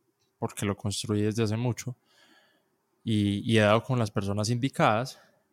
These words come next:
pero siempre que un, un, un estudiante piensa en un trabajo,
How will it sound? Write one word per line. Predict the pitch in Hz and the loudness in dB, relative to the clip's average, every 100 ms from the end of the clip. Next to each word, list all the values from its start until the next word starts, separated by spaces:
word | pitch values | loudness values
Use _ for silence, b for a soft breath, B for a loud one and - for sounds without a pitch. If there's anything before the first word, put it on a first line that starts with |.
| _ | _
pero | 123 117 | 0 2
siempre | 110 143 135 151 | 2 0 0 -4
que | - 160 - _ | -4 -4 -4 _
un, | 110 110 107 - _ | -8 -8 -8 -12 _
un, | 113 107 107 107 101 | -8 -6 -6 -8 -6
un | 107 | -4
estudiante | 110 - 123 107 101 - 110 _ _ - | -2 2 2 2 0 -6 -12 _ _ -2
piensa | 127 123 139 | -2 -2 -6
en | |
un | 139 | -8
trabajo, | 135 143 139 135 160 | -4 -2 -2 -4 -8